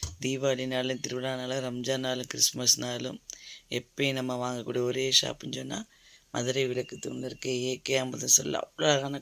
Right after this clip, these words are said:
கலெக்ஷன்லாம் இருக்கும். And பார்த்தீங்கன்னா, பட்ஜெட் பிராண்ட்லேயும் சொல்லலாம். ஒரு சாட்டர்டே, சண்டே விசிட் பண்ணி பார்த்துட்டு, வாங்கிட்டு எப்படி இருக்குன்னு சொல்லி கமெண்ட்ஸ் சொல்லுங்க. already வாங்கினவங்களுக்கு தெரியும்,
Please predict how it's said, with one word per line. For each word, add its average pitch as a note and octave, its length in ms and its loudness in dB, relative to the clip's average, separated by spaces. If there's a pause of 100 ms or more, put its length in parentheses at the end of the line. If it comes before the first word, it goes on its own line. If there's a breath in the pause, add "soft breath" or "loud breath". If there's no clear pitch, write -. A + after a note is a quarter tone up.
கலெக்ஷன்லாம் C3 480 2
இருக்கும். - 240 -8 (520 loud breath)
And B2 120 2 (120)
பார்த்தீங்கன்னா, C3+ 440 0
பட்ஜெட் C3+ 400 2
பிராண்ட்லேயும் C3 520 2
சொல்லலாம். B2 300 -4 (400 loud breath)
ஒரு B2 140 0 (100)
சாட்டர்டே, A#2+ 380 2
சண்டே B2 300 0
விசிட் - 320 4
பண்ணி B2+ 180 0 (120)
பார்த்துட்டு, - 380 -2 (840 loud breath)
வாங்கிட்டு C#3 600 2
எப்படி C#3 220 -2
இருக்குன்னு B2+ 280 2
சொல்லி A#2+ 220 -4
கமெண்ட்ஸ் B2+ 380 2
சொல்லுங்க. B2 300 -2
already B2 300 -2
வாங்கினவங்களுக்கு B2 540 -4
தெரியும், F3+ 340 -4